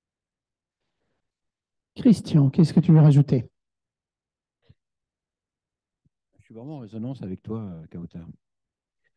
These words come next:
Speaker 2: Euh, j'ai plutôt, j'ai, j'ai, j'ai, j'ai, j'ai des conseils à vous donner. Le premier, et je vais l'assumer, le premier, euh, si vous avez des problèmes psychologiques, si vous avez des problèmes de reconnaissance,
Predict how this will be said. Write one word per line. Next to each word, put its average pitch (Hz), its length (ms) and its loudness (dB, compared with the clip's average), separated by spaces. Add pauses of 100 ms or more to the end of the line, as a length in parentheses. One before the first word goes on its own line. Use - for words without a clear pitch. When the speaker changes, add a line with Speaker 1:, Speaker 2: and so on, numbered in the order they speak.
(480)
Speaker 2:
Euh, 107 300 -6
j'ai 127 160 -10
plutôt, - 300 -10
j'ai, 117 360 -4
j'ai, 117 180 -14
j'ai, 107 280 -10
j'ai, 92 440 -8 (240)
j'ai 117 140 -10
des 120 100 -6
conseils 120 320 -8
à 117 40 -2
vous 107 120 -6
donner. 87 300 -6 (340)
Le 110 100 -4
premier, 131 460 0 (880)
et 98 80 -10
je 101 80 -10
vais 113 80 -4
l'assumer, 101 480 -10 (380)
le 104 120 -6
premier, 135 680 0 (280)
euh, 92 480 -6 (520)
si - 160 -16
vous 139 80 -6
avez 127 100 -4
des 107 140 -6
problèmes 110 380 -8
psychologiques, 101 840 -12 (1120)
si - 140 -16
vous 113 60 -10
avez 107 80 -6
des 104 80 -4
problèmes 113 260 -2
de 104 80 -2
reconnaissance, 104 840 -8